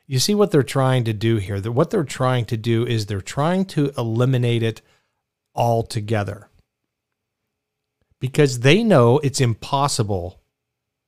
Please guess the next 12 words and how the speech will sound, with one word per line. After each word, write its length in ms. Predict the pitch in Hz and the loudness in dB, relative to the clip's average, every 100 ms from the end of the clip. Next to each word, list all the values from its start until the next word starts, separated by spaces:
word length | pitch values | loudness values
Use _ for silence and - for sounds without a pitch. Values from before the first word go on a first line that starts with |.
| _ _ _ _ - | _ _ _ _ -4
to 100 | 123 | 0
satisfy 920 | - 131 123 113 - - 110 110 120 _ | 2 2 2 0 -4 -2 0 0 -4 _
every 500 | 135 120 101 117 110 | 0 0 0 -2 -2
single 760 | - - 123 117 107 98 95 - | -2 -2 0 2 0 -2 -6 -6
culture. 600 | - 127 107 - 104 - | 0 0 0 -4 -8 -6
It's 200 | 143 127 | -6 0
impossible. 880 | 131 117 - 123 117 - 95 - - _ _ _ _ _ _ _ _ _ _ _ _ - | -2 -2 -4 -4 -4 -6 -8 -12 -16 _ _ _ _ _ _ _ _ _ _ _ _ -2
Anything 520 | 156 151 131 131 123 | 2 2 2 0 0
you 160 | 113 104 | 0 -2
say 540 | - 120 107 98 92 _ _ _ _ | -2 0 0 -2 -6 _ _ _ _
is 220 | - 107 | -6 -4
offensive. 760 | 107 92 - 107 104 - 90 | -4 -4 -4 -4 -4 -8 -10